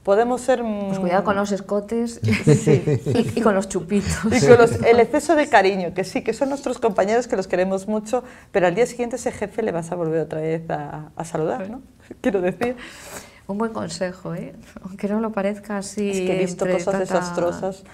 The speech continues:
Speaker 1: Al día siguiente, después, el
Speaker 2: Red
Speaker 1: Instagram
Speaker 2: criaturas.
Speaker 1: hace mucho daño, ¿eh? También,
Speaker 2: <laughs>
Speaker 1: desde aquí lo dejo. El
Speaker 2: Borro,
Speaker 1: Facebook,
Speaker 2: borro,
Speaker 1: eh,
Speaker 2: borro, borro, ¿no?
Speaker 1: hay que borrar mucho y que, bueno,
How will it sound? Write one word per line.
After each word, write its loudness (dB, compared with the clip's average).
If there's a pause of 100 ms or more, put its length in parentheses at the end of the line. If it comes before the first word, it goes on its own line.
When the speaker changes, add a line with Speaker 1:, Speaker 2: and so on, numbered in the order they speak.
(140)
Speaker 1:
Al 0
día 2
siguiente, -4
después, -4
el 0
Speaker 2:
Red 0
Speaker 1:
Instagram 2
Speaker 2:
criaturas. -6
Speaker 1:
hace -4
mucho -4
daño, -6
¿eh? -8
También, 2
Speaker 2:
<laughs> -6
Speaker 1:
desde 4
aquí 0
lo 0
dejo. -2 (460)
El 0
Speaker 2:
Borro, 8
Speaker 1:
Facebook, 8
Speaker 2:
borro, 8
Speaker 1:
eh, 8
Speaker 2:
borro, 4
borro, -2
¿no? -16 (240)
Speaker 1:
hay 0
que 2
borrar 4
mucho -4
y -2
que, -4
bueno, -6